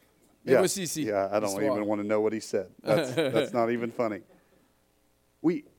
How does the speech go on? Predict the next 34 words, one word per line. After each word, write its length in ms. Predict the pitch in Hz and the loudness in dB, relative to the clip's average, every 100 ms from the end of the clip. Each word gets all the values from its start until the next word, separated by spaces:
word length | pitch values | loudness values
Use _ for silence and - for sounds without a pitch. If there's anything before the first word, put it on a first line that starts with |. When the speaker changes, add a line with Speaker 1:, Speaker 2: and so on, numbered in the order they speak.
| _ | _
Speaker 2:
when 200 | - 156 | -2 2
we 160 | 156 185 | 4 2
have 180 | 185 185 | 2 2
a 60 | 147 | 2
good 220 | 135 127 | -2 -6
time 260 | 156 147 | -6 -4
together, 400 | 135 120 117 104 87 _ _ _ _ _ _ _ _ | -4 -2 0 0 -8 _ _ _ _ _ _ _ _
Speaker 1:
Quand 180 | - 311 | -6 -2
on 40 | 196 | -2
a 40 | |
un 60 | 156 | -2
bon 200 | 143 139 | -4 -4
temps 180 | 151 139 | -8 -10
ensemble, 360 | 123 139 143 131 _ _ _ _ _ - | -10 -14 -16 -20 _ _ _ _ _ -8
Speaker 2:
and 140 | 135 | -2
when 180 | 139 151 | 0 2
we 140 | 147 | 2
come 400 | 135 - 165 170 | 0 -6 -2 0
and 80 | 160 | 0
experience 540 | 123 - - 143 127 - | -4 -8 -4 -2 -2 -6
this 180 | 117 - | -10 -10
time 340 | - 117 117 | -12 -10 -10
together 440 | 110 104 107 101 | -10 -6 -4 -4
here 220 | 98 117 110 | -6 -6 -6
with 200 | 104 - | -8 -8
you 160 | 113 | -6
at 60 | 104 | -6
Mont 240 | 107 101 | -8 -10
Belvieu 460 | 98 139 135 131 127 | -4 -2 -2 -2 -2
and 120 | 113 | -2
with 160 | 104 104 | -6 -6
Parole 320 | 113 101 101 | -4 -2 -2
de 80 | 95 | -4
Vie, 320 | 95 127 131 | -4 -4 -4